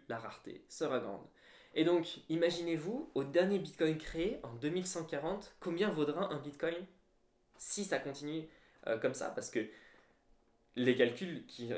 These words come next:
ont été réalisés là, grâce à ce site, euh, le calcul qui est là,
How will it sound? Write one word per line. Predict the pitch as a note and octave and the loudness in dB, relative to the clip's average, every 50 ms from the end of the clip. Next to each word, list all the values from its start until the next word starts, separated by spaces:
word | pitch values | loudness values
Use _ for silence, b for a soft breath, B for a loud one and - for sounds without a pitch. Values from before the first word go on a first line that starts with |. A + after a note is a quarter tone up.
| - G#2+ | 0 0
ont | B2+ B2 | 0 0
été | A#2+ A2+ B2+ A#2+ | 0 0 0 -2
réalisés | A#2 B2 A#2 A2+ A#2 A#2 A2+ A#2+ A#2 | 0 0 -2 -2 -2 -2 2 2 4
là, | A#2+ C#3 G3+ D#4+ - - - - - _ _ _ _ _ _ _ _ _ _ _ _ _ _ - | 6 6 4 4 -2 -6 -16 -20 -20 _ _ _ _ _ _ _ _ _ _ _ _ _ _ -10
grâce | A#2+ A2 A2 G#2+ B2 A#2+ A#2+ - - | -8 -8 -6 -2 -2 -2 -2 -4 -8
à | - | -10
ce | - G#2+ | -10 -10
site, | G#2 - - A3 A3+ - - b b b b b b b b b - B2+ | -12 -8 -8 -8 -10 -10 -16 b b b b b b b b b -4 0
euh, | B2 B2 B2 A#2+ A#2+ A#2 A#2 A#2+ A2+ G#2+ F#2+ F#2 E2+ D#2+ - - - | 2 4 6 6 4 4 2 4 4 2 2 2 0 -2 -4 -4 -2
le | - D3 F3 F#3+ | 2 4 4 6
calcul | G3 F3+ F3 - G#3 G3+ | 6 4 2 2 -4 -6
qui | - F3 | -2 0
est | D3+ | 0
là, | D#3+ F3+ G3+ A3 B3+ - - - | 0 2 0 0 -2 -4 -6 -10